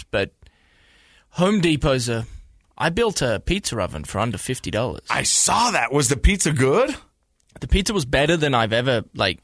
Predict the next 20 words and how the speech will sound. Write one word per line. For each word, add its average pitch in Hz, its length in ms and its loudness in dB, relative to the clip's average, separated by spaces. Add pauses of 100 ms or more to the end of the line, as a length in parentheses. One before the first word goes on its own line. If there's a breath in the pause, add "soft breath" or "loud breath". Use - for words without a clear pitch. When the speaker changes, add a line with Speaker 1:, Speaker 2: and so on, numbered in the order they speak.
(220 soft breath)
Speaker 1:
so 156 400 0
I've, 143 140 0 (440 soft breath)
I've - 100 -8
tried 151 260 2
it - 60 0
in 180 80 0
the 180 60 2
smoker. 139 480 0 (260)
Speaker 2:
Uh-huh. 135 280 2 (180)
Speaker 1:
And 127 100 0
I've 113 120 -2
tried 151 260 2
it 110 60 0
in 135 100 -2
the, 117 200 0 (100)
the 135 80 -2
conventional 123 720 -2
oven. 139 340 0 (120)
Speaker 2:
Uh-huh. 139 280 2 (520 soft breath)
Speaker 1:
And 123 600 0